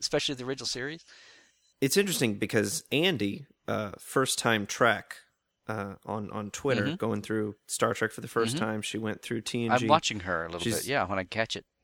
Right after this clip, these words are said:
Speaker 2: Yeah, sh-, it's really entertaining. And her favorite character is, uh,
Speaker 1: That's
Speaker 2: McCoy.
Speaker 1: right. I do remember that. I do remember noticing that. Yeah.
Speaker 2: So it, it's interesting. We're, we're getting, you know,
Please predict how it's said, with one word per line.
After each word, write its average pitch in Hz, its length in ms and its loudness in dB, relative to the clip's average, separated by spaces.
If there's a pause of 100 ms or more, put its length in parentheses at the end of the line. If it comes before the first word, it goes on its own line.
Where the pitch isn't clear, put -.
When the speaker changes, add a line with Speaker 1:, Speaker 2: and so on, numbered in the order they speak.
(140)
Speaker 2:
Yeah, 247 380 -2 (100)
sh-, - 200 -6
it's - 440 -2
really 127 360 4
entertaining. 117 600 -4 (500)
And 120 360 4
her 190 180 2
favorite 113 360 4
character 113 580 0 (160)
is, 104 640 2 (140)
uh, 101 100 -2 (240)
Speaker 1:
That's 156 220 8
Speaker 2:
McCoy. 202 60 8
Speaker 1:
right. - 520 8 (120)
I 156 120 8
do 247 160 6
remember 151 300 8
that. 101 140 8
I 123 40 10
do 139 120 2
remember 143 260 2
noticing 92 440 0
that. 87 280 -6
Yeah. 180 300 0 (180)
Speaker 2:
So 170 260 6
it, 139 240 4
it's - 200 4
interesting. 101 500 2
We're, 117 300 4
we're 120 140 -2
getting, 120 500 2
you 120 100 -2
know, 104 240 -2